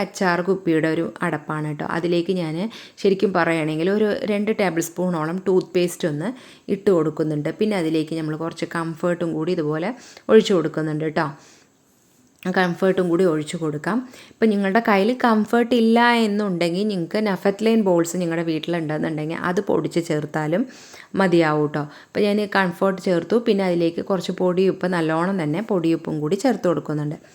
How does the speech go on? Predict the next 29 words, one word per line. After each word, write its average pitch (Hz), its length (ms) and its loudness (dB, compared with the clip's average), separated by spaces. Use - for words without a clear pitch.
പൊടിയുപ്പും 226 500 6
ചേർത്ത് 180 360 0
കൊടുത്തിട്ട് 156 440 -2
പിന്നെ 208 220 -2
അടുത്തതായിട്ട് 165 600 -4
നമ്മളിതിലേക്ക് 160 580 -2
ചേർക്കാൻ 160 420 -4
പോകുന്നത് 156 360 -4
എന്താണെന്ന് 156 480 -6
വെച്ചാൽ 151 320 -6
ഫെവിക്കോളാണ് 208 800 4
കേട്ടോ. 147 180 -6
അപ്പോൾ 214 220 0
ഫെവിക്കോൾ 196 460 2
ഇത് 220 80 4
ചെറിയൊരു 233 500 4
ക്യൂബാണ്. 160 520 0
ഈ 226 120 4
ഒരു 240 160 2
ക്യൂബ് 202 340 2
ഞാൻ 190 140 0
ഇതിന് 214 240 0
മുമ്പ് 208 220 -2
ഒരു 208 160 0
ആവശ്യത്തിനായിട്ട് 170 640 -2
ഉപയോഗിച്ചിട്ടുണ്ടായിരുന്നു. 160 960 -4
വളരെ 214 280 0
കുറച്ച് - 260 -2
നമ്മൾ 233 160 0